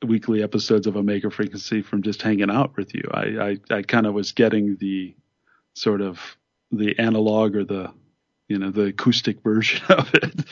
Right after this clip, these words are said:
And I, I just felt a little selfish. I wanted to, to, you know, I still get it to this day, but I, I, I, I'm like, "We have to share this with the world."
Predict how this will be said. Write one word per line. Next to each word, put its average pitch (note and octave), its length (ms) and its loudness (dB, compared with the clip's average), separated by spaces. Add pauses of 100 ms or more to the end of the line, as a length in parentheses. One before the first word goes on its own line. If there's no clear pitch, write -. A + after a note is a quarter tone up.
(500)
And A2 220 -2
I, A2+ 120 2
I A#2+ 120 2
just A#2 360 -2
felt A2+ 300 0
a - 20 -8
little A#2 180 0
selfish. A#2 520 0
I G#2+ 60 -4
wanted G#2 580 -2 (100)
to, A2 140 -4
to, B2 200 -2
you C3 80 6
know, B2 80 4
I B2 60 6
still D#3 260 4
get A#2+ 180 4
it G2+ 100 -8
to A2+ 80 -4
this G#2+ 180 -10
day, B2 220 2
but G2+ 140 -10
I, G2 220 -10
I, G2 220 -12 (260)
I, G2 120 -16 (140)
I'm G2+ 120 -12
like, G2 220 -10
"We A2 100 -4
have B2 120 -8
to A#2 80 -12
share B2+ 280 0
this - 480 -8
with A2 160 -4
the A2 80 0
world." - 460 -4